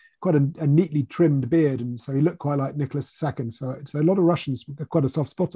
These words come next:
for him. In fact, I used to hear it mentioned that maybe they should bring him back to be the,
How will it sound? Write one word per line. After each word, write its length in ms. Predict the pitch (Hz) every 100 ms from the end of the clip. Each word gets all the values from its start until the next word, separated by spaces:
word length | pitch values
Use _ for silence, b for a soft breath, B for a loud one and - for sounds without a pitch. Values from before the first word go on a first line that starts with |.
| 120
for 100 | -
him. 200 | 120 117
In 380 | - _ _ -
fact, 120 | 156
I 40 | 165
used 160 | 170
to 80 | 170
hear 160 | 160 139
it 80 |
mentioned 500 | 139 160 147 131 123
that 160 | 120 127
maybe 300 | 143 135 131
they 120 | 131
should 160 | 123 127
bring 200 | 143 131
him 180 | 143 135
back 240 | 135 -
to 100 | -
be 140 | 123
the, 160 | 117